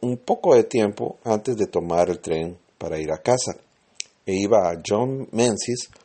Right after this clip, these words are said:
o a W H Smith para curiosear un rato. Cuando salía, la mayoría de las veces daba vuelta a la dirección equivocada.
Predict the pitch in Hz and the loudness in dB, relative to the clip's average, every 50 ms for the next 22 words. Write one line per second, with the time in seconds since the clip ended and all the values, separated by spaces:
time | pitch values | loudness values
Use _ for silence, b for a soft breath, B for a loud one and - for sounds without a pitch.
0 | b b b - - 113 120 127 123 - - 104 98 92 87 90 95 98 104 104 | b b b -2 2 4 4 4 4 4 2 2 2 2 0 -4 -2 -2 0 0
1 | 101 67 101 95 95 - - - - - - 127 143 151 131 113 - - b b | 2 4 4 4 4 2 -2 -8 -10 -8 -4 -2 2 2 2 0 -2 -8 b b
2 | b b b b b b b - 139 135 127 110 - 101 92 90 87 85 - - | b b b b b b b 2 4 4 4 4 0 -2 0 0 0 0 0 4
3 | 95 87 87 85 85 87 85 80 101 110 107 - - - 85 - _ _ _ _ | 4 6 6 6 4 0 -4 2 4 4 4 4 2 -4 -14 -16 _ _ _ _
4 | _ _ _ _ _ _ _ _ _ _ _ _ _ _ _ _ - b b b | _ _ _ _ _ _ _ _ _ _ _ _ _ _ _ _ -20 b b b
5 | b b b b b - 101 104 107 113 - 151 143 147 147 131 120 123 143 160 | b b b b b 0 0 2 2 2 2 2 2 4 4 4 4 4 4 0
6 | - - 139 135 139 139 139 131 131 127 127 127 127 156 185 170 151 139 117 101 | -6 -4 -2 0 2 2 4 4 2 2 2 2 0 2 4 6 8 8 8 6
7 | 98 90 90 107 143 127 107 - 110 101 101 - - 104 101 98 95 87 85 107 | 4 2 4 4 4 4 4 2 -2 -2 -2 2 4 6 6 6 6 4 4 6
8 | 135 127 101 - - 101 95 - - - - 135 135 127 101 92 90 82 80 - | 6 4 4 2 -2 -2 -2 -2 -8 -10 -6 -4 0 2 2 2 2 0 -2 -6
9 | - - 82 80 78 76 - - 76 71 71 - - 98 95 87 78 - - | -8 -8 -8 -8 -8 -10 -10 -10 -10 -10 -10 -6 0 2 4 4 4 2 -4